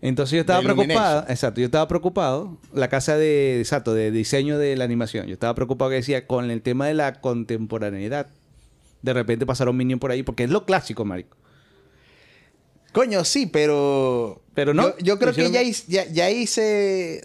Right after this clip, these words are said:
Speaker 2: se desvía del juego, ¿me entiendes? Y yo creo que esta película, lo bueno es que, y ha recaudado, ha recaudado, lo que vi que recaudó fueron como mil millones, ya lleva ya.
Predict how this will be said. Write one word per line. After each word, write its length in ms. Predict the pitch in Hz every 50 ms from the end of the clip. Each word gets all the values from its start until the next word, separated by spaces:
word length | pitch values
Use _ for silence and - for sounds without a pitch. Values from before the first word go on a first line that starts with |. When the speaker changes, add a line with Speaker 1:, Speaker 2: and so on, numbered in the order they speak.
| - -
Speaker 2:
se 520 | - - - - 180 165 165 165 160 160
desvía 400 | 156 160 151 143 151 190 226 220
del 140 | 214 202 180
juego, 240 | 185 190 135 98 87
¿me 100 | 87 90
entiendes? 240 | 87 85 69 87 110
Y 40 |
yo 120 | 120 131 139
creo 200 | 143 170 185 180
que 120 | 190 196
esta 200 | 196 196 214 196
película, 720 | 190 202 196 190 190 196 190 185 185 180 175 175 165 151 135 -
lo 220 | - 143 147 143 143
bueno 280 | 147 170 208 220 208 202
es 140 | 202 202
que, 360 | 190 - 185 196 196 180 170 -
y 180 | - 110 107 107
ha 60 | 104 104
recaudado, 640 | - 123 123 - 143 131 127 135 139 139 131 -
ha 200 | - 110 113 110
recaudado, 1000 | 113 123 131 131 - 139 131 127 127 135 139 139 139 139 135 135 135 135 139 135
lo 160 | 131 123 113 104
que 140 | 113 104
vi 80 | 104 117
que 140 | - 139 135
recaudó 340 | 135 131 131 127 123 131 135
fueron 240 | 135 147 139 139
como 160 | - 135 123 120
mil 220 | 120 135 143 147
millones, 400 | 147 143 139 151 147 143 135 120
ya 100 | 131 131
lleva 240 | 131 135 139 139 139
ya. 180 | 127 107 101